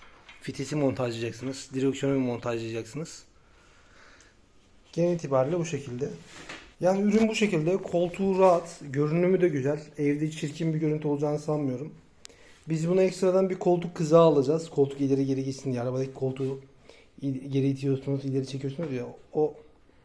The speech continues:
bence şart bu üründe. Daha iyi olur. Hani farklı boy uzunluklarındaki kişiler tek kişi kullanacaksa kendi boyuna göre koltuğu ayarlar. Sonra devam eder.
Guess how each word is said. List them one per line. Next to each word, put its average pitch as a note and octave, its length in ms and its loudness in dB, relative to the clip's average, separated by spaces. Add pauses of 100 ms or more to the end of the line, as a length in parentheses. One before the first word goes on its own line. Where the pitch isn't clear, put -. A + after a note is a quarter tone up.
(380)
bence C#3 380 0
şart C3+ 360 -6
bu A#2+ 60 -6
üründe. A2+ 400 -8 (380)
Daha B2 180 -4
iyi A#2 180 -10
olur. A2+ 220 -12 (1160)
Hani C3+ 280 -4 (140)
farklı C#3 360 -4
boy C#3+ 160 2
uzunluklarındaki C#3+ 720 -2
kişiler - 420 -8
tek G3 160 -4
kişi - 180 -10
kullanacaksa G#3 720 2 (640)
kendi F#3+ 320 6
boyuna F#3 200 6
göre F#3 180 4
koltuğu F#3 300 4
ayarlar. F3 500 4 (200)
Sonra C#3 280 2
devam C3+ 280 2
eder. - 300 -14